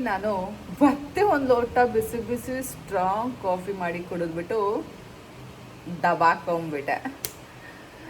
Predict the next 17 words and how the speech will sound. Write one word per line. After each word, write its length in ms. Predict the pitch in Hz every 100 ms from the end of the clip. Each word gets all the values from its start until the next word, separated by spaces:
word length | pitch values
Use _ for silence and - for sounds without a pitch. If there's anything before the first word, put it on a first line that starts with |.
| 320 285 262 269
So, 160 | 247
ಫುಲ್ 340 | 247 240 262 240
ಡಯಟ್, 480 | 226 214 233 226
ಗಾಯ್ಸ್, 380 | 220 202 208 208
ಹೆಲ್ದಿ 320 | 185 185 202
ಡಯಟ್. 360 | 214 190 190 180
Actually 680 | - 190 190 - 262 254 220
ಹೇಳ್ತಾರೆ, 680 | 185 190 196 202 190 220
ಸಂಜೆ 800 | - 214 185 185 214 240 240 -
ಒಂದು 180 | 208 190
ಆರು 420 | 160 151 208 240
ಗಂಟೆ 320 | 226 226 226 233
ಅಥವಾ 200 | 226 202
ಏಳು 280 | 190 202
ಗಂಟೆ 280 | 214 185 185
ಆದ್ಮೇಲೆ 420 | 170 165 170 185
ಊಟ 280 | 214 160 170